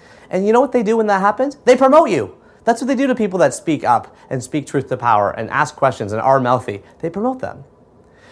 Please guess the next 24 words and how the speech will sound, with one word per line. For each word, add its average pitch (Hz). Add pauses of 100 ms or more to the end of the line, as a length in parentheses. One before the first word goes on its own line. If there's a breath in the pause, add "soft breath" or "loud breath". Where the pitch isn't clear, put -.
(160 soft breath)
And 196
because 330
you 339
have 302
your 208
job 202
going 127
on, 120
the 156
one 196
that 156
is 135
soulless 175
and 156
pays 160
you 139
money 175
or 165
whatever 160
you 190
want 160
to 139
call 208
it, -